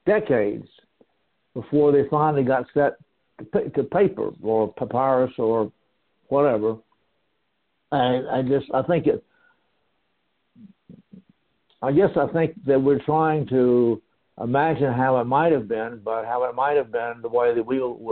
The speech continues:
we would anticipate having experienced it. And that's not what, that's not what Luke did. That's not what the readers of Luke's gospel, once they saw it, that's, that's,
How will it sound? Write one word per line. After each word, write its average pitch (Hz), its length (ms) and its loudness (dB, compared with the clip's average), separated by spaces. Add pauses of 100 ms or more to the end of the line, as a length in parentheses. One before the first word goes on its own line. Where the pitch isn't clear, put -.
(200)
we 143 180 4
would 156 180 6 (200)
anticipate 120 580 -4
having 117 320 -2
experienced 131 640 -2
it. - 120 -8 (520)
And 117 440 -2 (200)
that's 135 260 0
not 135 300 0
what, 127 340 -2
that's 131 220 -2
not 131 240 -2
what 117 180 0
Luke 151 320 0
did. 151 300 2
That's 120 240 -4
not 123 240 -2
what 117 240 0
the 107 80 0
readers 143 400 2
of 117 180 -2
Luke's 135 300 -4
gospel, 139 560 -2 (440)
once 131 260 -2
they 120 120 2 (100)
saw 143 260 2
it, - 100 -8 (380)
that's, 117 200 -4 (160)
that's, 123 200 0